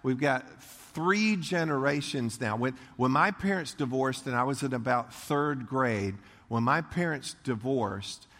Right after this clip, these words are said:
it, it was an oddity. I was the only kid in my class.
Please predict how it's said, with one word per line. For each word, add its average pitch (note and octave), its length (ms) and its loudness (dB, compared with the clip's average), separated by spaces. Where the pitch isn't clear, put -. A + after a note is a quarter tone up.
it, B2+ 260 0
it C3+ 80 0
was A#2+ 200 -2
an B2 180 0
oddity. A#2+ 540 0
I A#2 100 2
was A#2+ 160 0
the A#2+ 240 -2
only C#3+ 360 2
kid B2 520 0
in A2+ 180 -2
my G#2 140 -2
class. G#2+ 920 -6